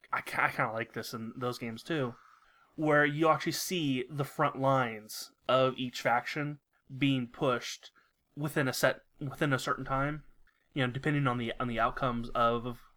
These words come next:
of the matches you play. And, you know, the, the kind of tutorial, you know, vi-, video that before, uh, before it says, you know, um, that this, that where, where those lines are determines what maps you play.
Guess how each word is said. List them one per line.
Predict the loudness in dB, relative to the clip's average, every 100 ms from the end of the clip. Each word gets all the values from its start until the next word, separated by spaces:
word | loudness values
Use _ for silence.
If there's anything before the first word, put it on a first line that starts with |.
| _ 0
of | 0
the | 2
matches | 0 0 -2 -4
you | -8
play. | -8 -10 -12 -20 -20 -20 _ _ _ _
And, | 0 0 0 -4
you | -4
know, | -2
the, | -2 0 0 -2 -10 _ -20
the | -6 -2 0
kind | 2 2
of | 2 -2 -8
tutorial, | -10 0 4 4 4 -2 -8 _ _
you | -8
know, | -8 -10 -16 _ -6
vi-, | -2 0
video | 0 -2 -2
that | -4 -6 -8
before, | -10 -6 -2 0 -2 -8 -8
uh, | -4 -4 -6 -12
before | -20 -4 0 0
it |
says, | 0 -2 0 -2
you | -4
know, | -4 -8 _ _ _ _ -6
um, | -4 -4 -6 -14 -18 _ _ -20 -14 -12 -14 _
that | -4 -4 0
this, | 0 0 -6 -10 -14 -4
that | -2
where, | 2 2
where | 4 4
those | 2 2
lines | 2 4
are | 4 4
determines | 2 -2 -2 -2 -2
what | -2 -2 0
maps | -4 -4 -8
you | -8
play. | -4 -4